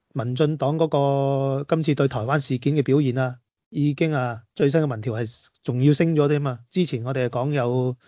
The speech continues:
五十個percent嘅人係支持民進黨啊，而家五十八個percent嘅人支持民進黨啊，啊，咁你可以見得到，其實大部分，即係台灣民眾呢，即係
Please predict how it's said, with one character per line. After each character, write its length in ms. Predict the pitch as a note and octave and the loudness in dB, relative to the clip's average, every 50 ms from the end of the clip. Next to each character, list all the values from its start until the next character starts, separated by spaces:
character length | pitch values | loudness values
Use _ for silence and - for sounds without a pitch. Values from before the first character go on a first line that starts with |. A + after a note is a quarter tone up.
| _ _ - | _ _ -4
五 100 | C3+ C#3 | 0 2
十 60 | C3+ C#3 | 2 4
個 60 | C3+ | 4
percent 340 | C3 C#3 A#2+ - D#3 D3+ D3+ | 2 2 0 0 0 2 2
嘅 100 | C#3 C3 | 2 0
人 100 | A2 G2 | -2 -2
係 100 | G#2+ A#2 | -4 -6
支 160 | A2+ - D3+ C#3 | -2 -2 -2 -2
持 120 | B2 A2+ | -2 -4
民 140 | G2+ A2 A2+ | -6 -6 -4
進 140 | B2 C3 C3+ | -2 -2 0
黨 120 | B2+ B2+ D3 | 0 2 2
啊， 40 | D3 | 2
而 40 | A#2 | 4
家 120 | A#2+ D#3+ | 4 2
五 160 | D#3+ A#2+ C3 | 2 2 0
十 80 | D3 D3+ | 0 0
八 160 | - - C3+ C#3 | 0 -2 -2 -2
個 140 | C#3+ C3+ B2 | -2 -4 -6
percent 400 | B2+ - E3 D#3 D3+ D3 C#3+ D3 _ _ | -6 -6 -4 -4 -4 -4 -6 -8 _ _
嘅 100 | - C3+ | -6 -6
人 100 | A#2+ A2+ | -4 -2
支 120 | B2+ D#3+ | -2 -2
持 100 | C3+ C3 | -2 -2
民 120 | A#2 A2+ A#2 | -4 -4 -2
進 140 | C#3 C3+ | -2 -2
黨 160 | C3+ B2+ B2 D3 | 0 0 0 0
啊， 160 | D#3 C#3 C3 - _ _ _ _ | -2 -4 -6 -10 _ _ _ _
啊， 240 | - A2+ A2+ A2+ - _ _ _ _ _ _ - | -10 -10 -10 -10 -12 _ _ _ _ _ _ -6
咁 140 | F3 E3+ G3 F3+ | -2 0 4 4
你 80 | E3 D3 | 4 6
可 140 | D3 E3+ | 6 6
以 100 | F3+ F3 | 6 6
見 120 | D3 D#3+ D3+ | 4 4 0
得 80 | E3+ | 0
到， 160 | D#3+ - D3+ D3+ | 2 2 2 2
其 80 | C3 A#2 | 2 -2
實 100 | A#2 A#2 | -8 -6
大 180 | - - C3 | -6 -4 -2
部 140 | B2+ C#3+ C3 | -2 -2 -2
分， 280 | B2+ D3 C3 C3+ C3+ - - - _ _ _ _ _ _ | -2 -4 -4 -4 -6 -6 -8 -14 _ _ _ _ _ _
即 100 | - A#3 | -4 -4
係 20 | |
台 100 | F#3+ D#3 C3 | -2 -2 0
灣 200 | B2+ E3 G3 G3 F#3 C3+ G#2 | 2 2 2 2 0 -2 -6
民 120 | G2+ A2 | -6 -4
眾 180 | - D3 B2+ C3+ | -2 -2 0 0
呢， 100 | D3+ D3 | 0 0
即 80 | C#3+ D#3+ | 0 0
係 120 | B2+ | 0